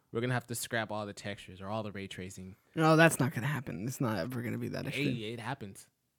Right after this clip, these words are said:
Speaker 2: They wouldn't switch it over. I mean, it does happen, but it happens to shitty
Speaker 1: I don't think they would
Speaker 2: developers.
Speaker 1: switch it over, but, like, what if it doesn't, like, mesh?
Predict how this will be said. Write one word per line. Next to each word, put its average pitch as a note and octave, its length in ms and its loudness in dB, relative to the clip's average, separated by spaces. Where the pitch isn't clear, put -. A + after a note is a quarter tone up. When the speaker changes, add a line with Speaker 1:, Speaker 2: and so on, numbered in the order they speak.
Speaker 2:
They F3 120 10
wouldn't D#3+ 200 10
switch - 240 -6
it - 80 -10
over. - 200 -8
I - 40 4
mean, G#3+ 100 12
it G#3 80 10
does B3+ 180 12
happen, F#3+ 360 8
but D3 100 8
it D3 40 6
happens D3+ 360 6
to C3 60 4
shitty C3 280 4
Speaker 1:
I A#3 40 10
don't E4+ 180 12
think B3+ 140 4
they B3+ 120 6
would G#3+ 60 8
Speaker 2:
developers. G3 80 2
Speaker 1:
switch A#3+ 180 2
it F#3 60 2
over, B3+ 180 8
but, F#3 260 4
like, C#3 200 0
what D#3+ 100 4
if D#3+ 80 -4
it D#3 60 0
doesn't, C3+ 240 0
like, A2 140 -6
mesh? B2+ 520 -6